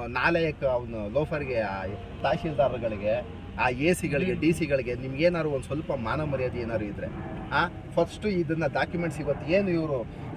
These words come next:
Speaker 1: ಸಂಘಟನೆಯವರು, ನಮ್ಮ ಭಾಗದಲ್ಲಿರೋರು, ಇವ್ರು ಲೋಕಲ್ಸ್, ಇವರು ಸರ್ಕಾರಿ ಜಾಗವನ್ನ ಉಳಿವಿಗೆಗೋಸ್ಕರ ಅವ್ರೇನು ಹೋರಾಟ ಮಾಡ್ತಿದ್ದಾರೆ,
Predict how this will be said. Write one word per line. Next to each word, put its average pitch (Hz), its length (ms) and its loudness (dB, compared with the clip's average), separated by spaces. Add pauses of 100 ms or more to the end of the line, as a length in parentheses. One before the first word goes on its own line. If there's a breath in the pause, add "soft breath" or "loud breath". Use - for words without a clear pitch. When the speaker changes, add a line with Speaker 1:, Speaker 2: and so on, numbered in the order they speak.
(120)
Speaker 1:
ಸಂಘಟನೆಯವರು, 170 640 2
ನಮ್ಮ 143 300 0
ಭಾಗದಲ್ಲಿರೋರು, 139 880 0
ಇವ್ರು 127 320 -4
ಲೋಕಲ್ಸ್, 156 420 2
ಇವರು 120 440 0 (280)
ಸರ್ಕಾರಿ 185 460 4
ಜಾಗವನ್ನ 160 520 2
ಉಳಿವಿಗೆಗೋಸ್ಕರ 160 720 0
ಅವ್ರೇನು 143 420 2
ಹೋರಾಟ 160 340 0
ಮಾಡ್ತಿದ್ದಾರೆ, - 480 -2